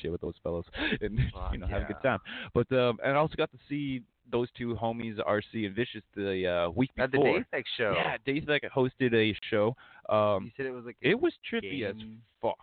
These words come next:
Speaker 1: I gotta say, I wasn't there for the beginning, so I actually unfortunately missed the, um, hip hop portion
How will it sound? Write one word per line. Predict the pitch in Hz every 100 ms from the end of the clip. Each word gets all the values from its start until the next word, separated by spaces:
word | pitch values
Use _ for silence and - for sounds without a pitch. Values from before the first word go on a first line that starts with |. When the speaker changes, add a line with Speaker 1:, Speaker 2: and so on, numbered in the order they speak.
| -
Speaker 1:
I | 139
gotta | 147 135
say, | -
I |
wasn't | 175 170
there | 175
for | 175 160
the |
beginning, | 135 113 110 131
so |
I | 117
actually | 117 - 107 -
unfortunately | 110 - 110 113 110 101
missed | 101 101 _
the, | 107 95
um, | 92 85 78
hip | 110 107
hop | 104 82
portion | - 90 87 - 107